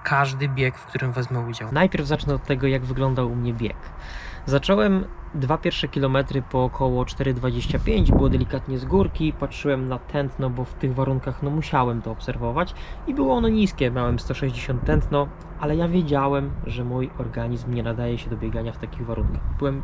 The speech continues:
przekonany. Dlatego celowo zwolniłem od razu, nie sugerując się tętnem, tylko samopoczuciem, żeby biegło mi się bardzo, bardzo luźno. I kolejne kilometry biegłem sobie po cztery trzydzieści pięć. Ku mojemu zaskoczeniu tętno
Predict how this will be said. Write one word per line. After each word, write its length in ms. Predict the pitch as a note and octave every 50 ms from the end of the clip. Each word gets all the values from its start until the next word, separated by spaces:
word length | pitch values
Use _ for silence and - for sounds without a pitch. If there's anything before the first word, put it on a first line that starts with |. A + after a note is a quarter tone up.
| - -
przekonany. 520 | - - C#3+ - - C3+ A2+ F#2+ A2 - - - - - - - - -
Dlatego 340 | - - G3 E3 F#3+ G3 -
celowo 500 | - - A#3 A3 E3+ C#3+ C3+ B2+ C3+ D3+ D#3+ - -
zwolniłem 600 | - - - D3 D3 E3+ D#3+ D3+ C#3+ C3+ C#3 C#3+ - -
od 140 | - E3+ D#3+
razu, 380 | F3 F3 D#3+ C#3 A#2 A2 F#2+ - - - -
nie 320 | - D3+ E3 F3 - - F3
sugerując 440 | - F3+ E3 D3+ D#3 D#3+ D3+ C#3+
się 120 | - - C3
tętnem, 440 | - - C3 B2+ C3 - E3+ F3+ F#3
tylko 360 | G#3 G3+ - G3+ G3+ G3+ -
samopoczuciem, 760 | - - D#3+ D3+ C#3 - - - - B2+ B2+ - C3+ B2+ B2+
żeby 180 | B2 C3 B2+ A#2+
biegło 240 | B2+ B2+ B2 C3
mi 100 | B2+ C3
się 140 | A#2+ - C3
bardzo, 580 | A#2+ A#2+ B2+ B2+ B2+ B2 A#2+ A2+ A2+ B2 A#2 A2 - -
bardzo 320 | A#2 A2+ A2+ G#2+ A2+ A#2+
luźno. 480 | A2+ A2+ A#2 B2 B2 A2+ A2+ A2 G#2+ G2+ - - - - - - - - - - -
I 80 | -
kolejne 340 | - - G3 G#3+ B3+ A#3+ A3
kilometry 460 | F#3+ - E3 D#3+ D#3 D#3+ D#3+ - D#3
biegłem 280 | C#3 C#3+ C#3+ C3+ C#3 C3
sobie 200 | - B2+ C3+ C3
po 160 | - - C3
cztery 300 | - - - C3+ B2+ B2
trzydzieści 500 | - - - A#2+ A#2 A2+ - - - -
pięć. 420 | - - - - - - - - - - -
Ku 140 | - D3+ E3
mojemu 360 | F#3 F3+ D#3 C#3+ C3 C3 C3
zaskoczeniu 760 | B2+ B2 - - C3+ C3 - A#2 A2 G#2+ G#2+ A2 A#2+ C3 D3 - - - - - - - -
tętno 600 | - - C3+ C3 C3+ B2+ - - C3 B2+ C3+ C#3+